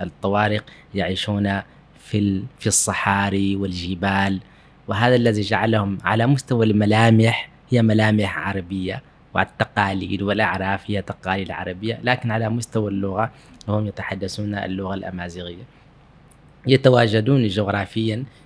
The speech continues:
في عدة دول، أهمها الجزائر وليبيا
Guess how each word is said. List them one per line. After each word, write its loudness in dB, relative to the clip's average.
في 0
عدة -2
دول، -4
أهمها -2
الجزائر -8
وليبيا -2